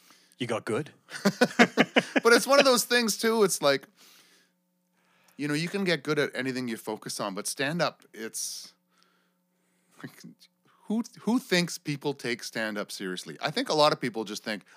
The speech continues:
Speaker 2: "Oh, you're funny, you get up there
Speaker 1: Yeah.
Speaker 2: and, and you just be funny."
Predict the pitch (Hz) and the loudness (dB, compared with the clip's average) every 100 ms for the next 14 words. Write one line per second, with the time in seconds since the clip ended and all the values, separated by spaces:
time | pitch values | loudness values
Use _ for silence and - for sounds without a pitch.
0 | - 151 131 - 139 131 110 95 98 107 | -4 0 0 0 0 0 0 -4 -6 -2
1 | 107 - 107 98 95 95 _ - 143 104 | -2 -2 -4 -2 -2 -6 _ -4 -2 -2
2 | - - 101 104 104 107 110 110 - 107 | -4 -6 -4 -4 -6 -10 -8 -8 -8 -8
3 | 95 - 135 87 | -8 -6 -6 -6